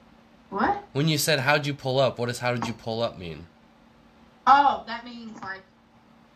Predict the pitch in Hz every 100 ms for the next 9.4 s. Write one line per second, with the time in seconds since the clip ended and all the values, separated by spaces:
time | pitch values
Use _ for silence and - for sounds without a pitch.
0 | - - 214 - - 220 202 208 - -
1 | 262 170 - 208 - 175 220 185 170 185
2 | 185 160 - 233 240 233 226 214 208 214
3 | 196 180 180 175 - _ _ _ _ _
4 | _ _ - - - - 127 117 117 120
5 | 113 117 127 - - - - - _ 294
6 | 302 254 277 302 269 - - _ - -
7 | - 294 247 233 226 - 262 233 196 175
8 | - - - - - 156 127 101 92 220
9 | 220 202 175 175